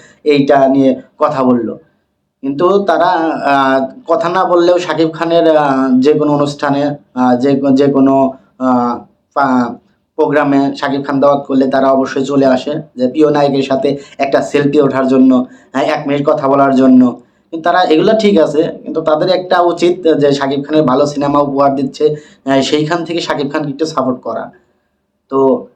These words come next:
আশা করি যে সামনের যে দিনগুলো আছে সবাই, আহ, শাকিব খান, আহ,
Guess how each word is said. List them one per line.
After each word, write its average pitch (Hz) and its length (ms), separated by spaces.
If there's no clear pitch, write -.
আশা 156 240
করি 175 180
যে 170 180
সামনের 156 380
যে 156 120
দিনগুলো 147 360
আছে 147 340
সবাই, 139 460
আহ, 127 160
শাকিব 135 380
খান, 135 460
আহ, 131 560